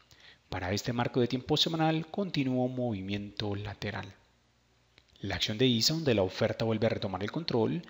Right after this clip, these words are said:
y aún conserva como resistencia semanal niveles de dieciocho mil quinientos pesos. En cuanto a su soporte para este periodo de tiempo, se mantiene en los dieciséis mil quinientos pesos.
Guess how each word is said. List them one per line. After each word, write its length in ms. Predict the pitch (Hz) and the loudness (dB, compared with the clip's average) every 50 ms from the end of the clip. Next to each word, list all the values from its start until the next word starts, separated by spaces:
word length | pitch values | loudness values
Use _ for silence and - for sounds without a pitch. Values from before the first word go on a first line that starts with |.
| - - - | -16 -18 -10
y 100 | - 104 | -6 -4
aún 220 | 98 95 101 107 107 | -2 -2 -2 -4 -4
conserva 480 | - 127 123 - 139 131 131 127 135 | -4 -4 -2 0 0 2 2 0 0
como 260 | - - 113 107 107 104 | -2 -4 -4 -4 -2 -2
resistencia 440 | 110 104 110 107 - 123 127 151 | -2 -4 -4 -4 -4 -4 -2 0
semanal 480 | 139 160 165 170 165 156 151 156 160 175 | 0 0 0 -2 -2 0 0 0 0 -2
niveles 380 | 196 190 156 127 117 127 - 120 | 0 2 4 4 4 4 4 2
de 80 | 113 | 2
dieciocho 500 | 104 101 101 95 - 107 98 - - 104 | 2 2 2 0 0 -2 -4 -4 -6 -4
mil 220 | 104 110 107 - - | -4 -4 -6 -4 -6
quinientos 460 | 120 113 113 113 107 107 117 - - | -4 -4 -4 -4 -4 -4 -6 -6 -4
pesos. 420 | - 196 202 - - - - - - _ _ _ _ - - - - - _ - | -4 -4 -4 -4 -6 -8 -14 -16 -18 _ _ _ _ -20 -20 -20 -20 -16 _ -6
En 160 | 117 107 98 | -6 -6 -4
cuanto 320 | - - 104 92 90 - | -2 -2 -2 0 0 -2
a 40 | 98 | -4
su 100 | 107 104 | -4 -4
soporte 400 | 101 101 - - 113 - - 107 | -4 -4 -2 0 -2 0 0 -2
para 260 | - - 98 98 98 | 0 0 2 2 2
este 160 | 104 - - - | 2 0 0 0
periodo 220 | - 120 131 143 | 2 4 4 4
de 60 | 151 | 4
tiempo, 300 | - 160 147 143 - 156 | 4 2 0 0 0 -2
se 120 | - 196 170 | -2 0 0
mantiene 340 | 156 147 131 - 131 123 | -2 -2 0 0 0 2
en 60 | 123 127 | 2 0
los 100 | 123 113 | 0 -2
dieciséis 420 | 127 110 117 110 107 104 107 110 | -2 -2 -2 0 0 0 0 0
mil 200 | 139 165 170 - | -2 -4 -4 -4
quinientos 500 | - 123 107 104 98 95 - - 107 - | -6 -6 -4 -4 -6 -6 -6 -6 -6 -6
pesos. 460 | - - - - - - - - - | -6 -8 -8 -8 -10 -10 -12 -14 -16